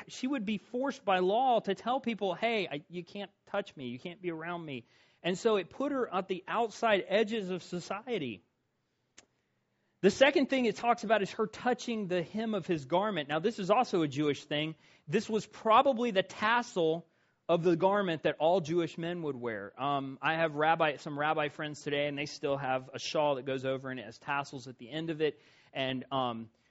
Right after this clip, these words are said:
for the really Orthodox ones, they'll wear it, like, pretty much all the time. Um, but basically, this was a, this was a,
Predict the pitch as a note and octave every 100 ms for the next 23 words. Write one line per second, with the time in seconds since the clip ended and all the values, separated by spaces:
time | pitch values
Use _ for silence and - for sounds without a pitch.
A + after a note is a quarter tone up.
0 | - C#3+ C3 C3+ F3+ G#3+ G#3 G#3 F3+ D#3
1 | D3+ C#3+ D#3+ C#3+ C#3 - D#3+ D3+ C3 D3
2 | D3 C#3+ C#3+ C#3 C3+ B2 _ _ _ -
3 | C3 - D3+ - D#3+ C#3+ C3 D3 C3+ B2+
4 | - D3 C3+ B2 A2+ _ _ _ _ _
5 | D3+ D#3 C#3 C3 A#2+ _ _ _ _ _
6 | _ - _ - F3+ F#3+ D3 G#3+ C4 B3
7 | F#3+ G3 F3+ G#3+ A#3 F#3 D#3+ D3+ G3+ A3+
8 | F3 E3